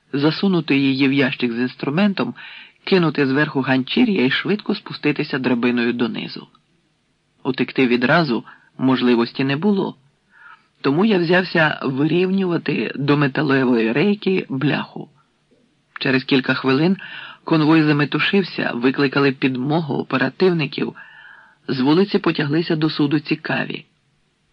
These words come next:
У цей момент я зумів, як мені здалося, непомітно вишмигнути дворами на сусідню вулицю. Там сів у автомобіль. Уже на повороті на Панянку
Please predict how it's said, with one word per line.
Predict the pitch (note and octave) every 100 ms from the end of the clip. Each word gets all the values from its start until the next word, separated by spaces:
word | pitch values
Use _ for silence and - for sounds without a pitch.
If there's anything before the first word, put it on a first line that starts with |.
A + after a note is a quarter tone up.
| _
У | B2
цей | - C3
момент | B2+ B2 F#3+ G#3+ - _ _ _ _ _ -
я | C3 D#3+
зумів, | D3 C#3+ F#3 A3+ F3 _ _ _
як | - B2+
мені | C3+ C3
здалося, | B2+ B2+ C#3 C3+ A#2 -
непомітно | C3 D3 C#3+ C3+ B2+ D3 G#3 - A2+ - - - -
вишмигнути | C3+ F3 - B2+ C3 A2+ B2+
дворами | A#2+ A#2 E3 A3 E3+
на | B2
сусідню | - B2+ D#3+ D#3 C#3+
вулицю. | A#2+ A#2+ - - - _ _ _ _
Там | D#3 G3+
сів | - C3+ C#3
у | -
автомобіль. | C#3+ D3 C3+ C3+ A#2 A2 G#2+ - _ _ _ _ _ _ _ _
Уже | C3+ C3 D3+ C#3 C3 -
на | C#3 C#3
повороті | C3+ C#3 D3 D#3+ C#3+ B2+
на | C3
Панянку | C3 C#3 F3+ G3+ - A#2 A2